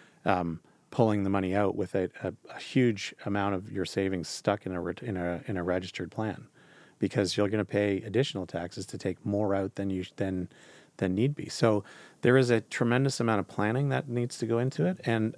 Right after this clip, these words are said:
but I think it's, you know, predominantly math that, that tools can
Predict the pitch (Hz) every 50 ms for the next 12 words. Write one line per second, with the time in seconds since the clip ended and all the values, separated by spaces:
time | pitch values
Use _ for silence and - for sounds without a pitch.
0 | - - 127 117 113 110 104 - - 139 143 - 117 - - - - - - -
1 | 107 107 104 101 - - - - - - - - - - - - - - - -
2 | - - - - 139 98 101 98 110 117 117 110 - 131 107 101 98 95 101 117
3 | 147 165 - - - _ _ _ _ _ - - 90 90 85 - - - - -
4 | - - - 98 92 87 - _ - - _ - - 95 113 107 98 - - -
5 | 104 101 98 104